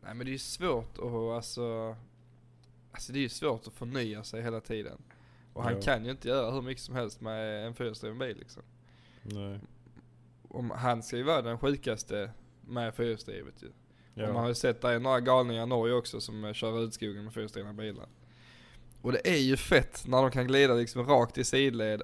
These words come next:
Speaker 1: och det bara bolmar rök. Men de kommer liksom aldrig hela vägen genom kurvan och de kommer liksom inte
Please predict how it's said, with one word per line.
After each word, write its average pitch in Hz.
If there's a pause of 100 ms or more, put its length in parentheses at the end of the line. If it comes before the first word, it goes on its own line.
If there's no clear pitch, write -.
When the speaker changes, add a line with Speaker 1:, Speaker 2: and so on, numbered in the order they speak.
Speaker 1:
och 127
det 120
bara 120 (320)
bolmar 139
rök. 110 (680)
Men 135
de 135
kommer 139
liksom 135
aldrig 123
hela 139
vägen 131
genom 120
kurvan 110
och 120
de 120
kommer 120
liksom 120
inte 110